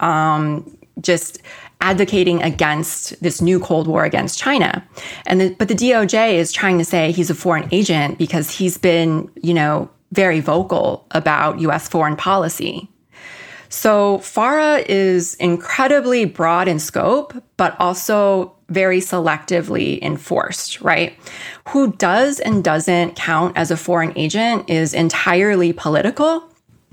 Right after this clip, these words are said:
Like, for instance, apac is one of the biggest and most powerful lobbying groups in the U S. Its primary purpose is to make sure that members of Congress promote the interests of Israel.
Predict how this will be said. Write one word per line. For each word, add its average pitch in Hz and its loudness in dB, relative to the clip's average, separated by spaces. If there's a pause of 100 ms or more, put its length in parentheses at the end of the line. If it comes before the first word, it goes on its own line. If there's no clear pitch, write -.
(300)
Like, 180 0
for - -2
instance, 196 2 (640)
apac 202 0 (120)
is 180 0
one 196 2
of 240 -2
the 247 0
biggest 180 0
and 180 2
most 160 0
powerful 185 2
lobbying 165 0
groups - -6
in 175 0
the 170 2
U 156 0
S. - -4 (320)
Its - 0
primary 294 0
purpose 220 0
is 175 -2
to 190 2
make 165 0
sure 233 0
that 208 2
members 160 0
of 160 -4
Congress 190 -2
promote 170 0
the 190 0
interests - -2
of - 0
Israel. - 0